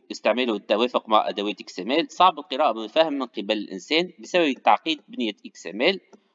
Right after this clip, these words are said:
ويستخدم بشكل واسع في التطبيقات التي تتطلب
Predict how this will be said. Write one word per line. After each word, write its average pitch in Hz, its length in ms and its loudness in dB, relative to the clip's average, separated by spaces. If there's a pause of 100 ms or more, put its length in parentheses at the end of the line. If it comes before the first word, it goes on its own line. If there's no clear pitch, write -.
(140)
ويستخدم 131 800 -2
بشكل 101 520 -6
واسع 127 460 2
في - 100 -4
التطبيقات - 580 -2
التي 104 400 -10
تتطلب 127 920 -2